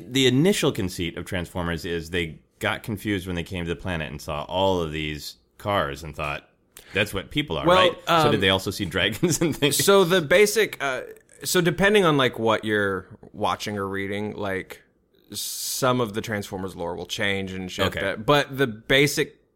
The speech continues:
Speaker 2: conceit is pretty much always Autobots try to flee the planet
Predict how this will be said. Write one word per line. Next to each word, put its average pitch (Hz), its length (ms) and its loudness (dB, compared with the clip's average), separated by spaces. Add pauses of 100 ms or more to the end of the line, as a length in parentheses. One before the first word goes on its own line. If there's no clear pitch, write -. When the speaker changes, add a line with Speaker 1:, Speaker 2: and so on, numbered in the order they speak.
(120)
Speaker 2:
conceit 104 680 -4
is 101 220 -4
pretty - 360 -2
much 120 220 2
always 101 760 0 (520)
Autobots 113 400 2
try 127 160 -4
to - 80 -10
flee - 200 -8
the - 120 -12
planet 113 440 -4